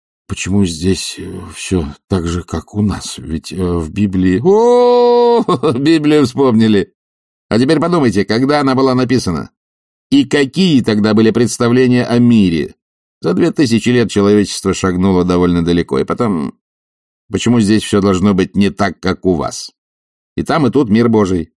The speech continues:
и там, и тут живут люди. Так что, чего же вы хотите?» «Тогда объясните, почему я оказался в том тоннеле? Ну, сразу после того,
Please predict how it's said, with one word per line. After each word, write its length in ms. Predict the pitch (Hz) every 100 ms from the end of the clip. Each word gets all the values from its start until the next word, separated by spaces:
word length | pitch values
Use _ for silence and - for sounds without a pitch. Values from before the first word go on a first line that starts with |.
| _
и 80 | -
там, 200 | 131 120
и 40 |
тут 160 | 123 120
живут 280 | 104 123 90
люди. 340 | 95 92 - _ _ _ _ _ _ _
Так 160 | - 95
что, 340 | 107 104 71
чего 180 | - 123
же 80 | 104
вы 80 | 95
хотите?» 400 | 127 104 - - _ _ _ _ _ _ _ _ -
«Тогда 240 | 82 78
объясните, 560 | 73 92 - - - - _ _ _ -
почему 340 | - - 120
я 140 | 156
оказался 480 | 123 87 78 110 -
в 80 | -
том 160 | 90 87
тоннеле? 420 | 80 - - -
Ну, 260 | 90 95 - _ _ _ _ -
сразу 400 | 107 113 87 85
после 300 | 95 - 87
того, 360 | 92 98 -